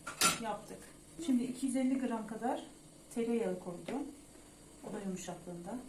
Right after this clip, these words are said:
Hatta gayet yumuşak. Bir adet yumurta, bir adet de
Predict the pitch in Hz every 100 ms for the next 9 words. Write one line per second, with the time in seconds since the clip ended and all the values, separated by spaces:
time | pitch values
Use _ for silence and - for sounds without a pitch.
0 | - 202 202 196 196 175 - 175 175 240
1 | - - - - - - - - - -
2 | - - - - - - - - - -
3 | - - - - - - - - - -
4 | - - - 262 262 240 240 - 233 233
5 | - 302 320 - 254 247 202 226 - -
6 | 320